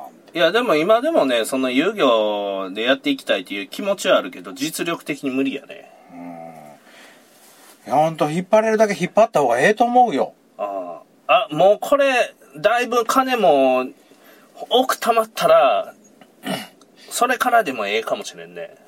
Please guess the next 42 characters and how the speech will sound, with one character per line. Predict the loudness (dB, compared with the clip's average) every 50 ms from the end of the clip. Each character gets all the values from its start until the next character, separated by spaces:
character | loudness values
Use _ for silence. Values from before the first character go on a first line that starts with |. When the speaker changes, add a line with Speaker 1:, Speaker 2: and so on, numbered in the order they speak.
| _ _ _
Speaker 1:
億 | -2 -2 -2 -4 -8
貯 | -6 -2 0 0
ま | 0 -2
っ | -2
て | _ -16 -6 -2
か | 0 2
ら | 4 2 2
で。 | 0 -4 -8 -12 _ _ _ _ _ _ _ -14
Speaker 2:
う |
ん。 | -14 -14 -8 -2
億 | -2 -2 -2 0 0
貯 | 0 2
ま | 2 2
っ | 2
た | 0 0
ら | 0
多 | 0 0
分 | -2 -2 -2
十 | 0 2 2
年 | 4 4
ぐ | 4
ら | 2 2
い |
大 | 2 0 0 0
丈 | -2
夫 | -4
や | -6 -6
わ。 | -8 -10 -12 _ -18
Speaker 1:
う | -14
ん。 | -12 -10 -8 -8 -8 -8 -10 -12 -14 -18 -20 -20 -6 -2
ま | 0 0 2
ず | 0
億、 | 0 0 0 0 0 -2 -4 -2 0
億 | 0 0 0 0 -2 -4 -4 _ _ -6
目 | -2 0 2
指 | 2 2 2
し | 0
ま | -4 -4 -2
し | -4
ょ | -4
う。 | -4 -6 -10 -12 -12 -12 -2
Speaker 2:
<laughs> | 2